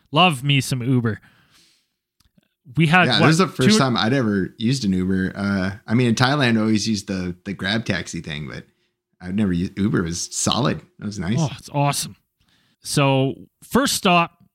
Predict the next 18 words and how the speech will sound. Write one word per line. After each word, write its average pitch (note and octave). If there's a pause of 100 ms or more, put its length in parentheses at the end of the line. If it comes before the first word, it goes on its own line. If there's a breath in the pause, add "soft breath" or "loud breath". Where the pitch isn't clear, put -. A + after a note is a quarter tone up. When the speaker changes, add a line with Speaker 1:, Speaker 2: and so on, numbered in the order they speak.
(120)
Speaker 1:
we D3
have C#3+
three G#3+
hours E3
before D3
we're C3+
allowed B2+
to B2
check C3
into B2+
our A#2
Airbnb. B2 (760 soft breath)
So A#2
first D#3
stop, D#3+
we C#3+
decided, C#3 (580)
uh, A#2